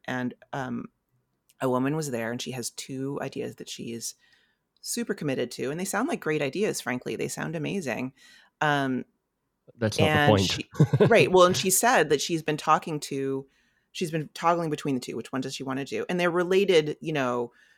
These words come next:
Speaker 1: um, thematically, but not
Speaker 2: Mm.
Speaker 1: in their execution. One is an offer that's f-, and sh-, these are, they're both offers, as it turns out. That's not always the case, but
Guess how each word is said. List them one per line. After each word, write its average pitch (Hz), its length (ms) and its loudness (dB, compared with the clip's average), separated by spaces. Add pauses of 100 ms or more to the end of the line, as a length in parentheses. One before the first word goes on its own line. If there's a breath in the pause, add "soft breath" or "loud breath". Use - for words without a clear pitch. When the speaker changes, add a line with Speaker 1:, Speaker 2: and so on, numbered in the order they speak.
(160 soft breath)
Speaker 1:
um, 120 520 -2
thematically, 123 840 -2 (120)
but 131 200 -2
not 160 220 4
Speaker 2:
Mm. 170 40 2
Speaker 1:
in 156 60 2
their 135 120 0
execution. - 800 -8 (300)
One 151 300 2
is 139 160 0
an 127 240 -2
offer 117 420 -4
that's - 420 -12
f-, - 120 -20 (100)
and 127 120 -8
sh-, - 140 -12
these 123 160 -10
are, 120 140 -8
they're 120 180 -4
both 123 200 -2
offers, 113 420 -4
as 113 120 -12
it - 80 -20
turns 101 260 -12
out. 107 180 -6 (180)
That's - 200 -10
not 104 100 -10
always 101 220 -10
the - 80 -12
case, - 260 -10
but - 220 -10